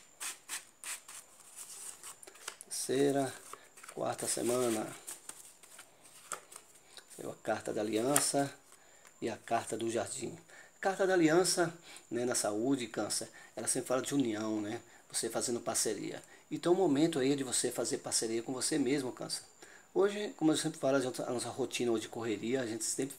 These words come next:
vai deixando a saúde de lado, né? A gente vai se, até se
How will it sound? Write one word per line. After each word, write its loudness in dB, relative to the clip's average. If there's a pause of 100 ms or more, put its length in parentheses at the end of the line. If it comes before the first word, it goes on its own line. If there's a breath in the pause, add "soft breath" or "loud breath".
vai 0
deixando -2
a -2
saúde 0
de 0
lado, 0 (520 loud breath)
né? -10
A -8
gente -6
vai 2
se, 0
até 0
se 0